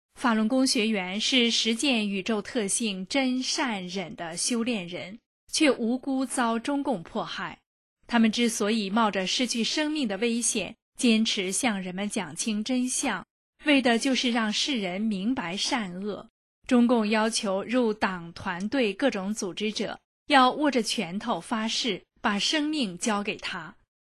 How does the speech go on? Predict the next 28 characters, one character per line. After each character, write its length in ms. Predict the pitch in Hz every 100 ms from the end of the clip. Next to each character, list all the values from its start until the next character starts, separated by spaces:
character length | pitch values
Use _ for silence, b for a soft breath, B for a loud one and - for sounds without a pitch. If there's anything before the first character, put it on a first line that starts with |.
| _
全 280 | - 254 202
世 160 | 202 226
界 260 | 226 196
只 140 | 185 247
有 140 | 202
共 220 | 190 277
产 260 | 233 190 240
党 280 | 202 180 226
有 200 | 226 175
这 220 | 214 254
样 160 | 208 180
的 140 | 175
毒 260 | - 151 170
誓。 360 | - 208 165 - _ _ _ _ _ -
加 220 | 247 220
入 160 | 226
他 180 | 202 214
的 140 | 220 208
组 260 | 220 180
织， 240 | 175 196 196
就 240 | 247 226
成 260 | 214 208 240
为 180 | 202
他 180 | 202 -
的 120 | 240
一 200 | 175 202
份 300 | 208 302 226
子， 260 | 185 - -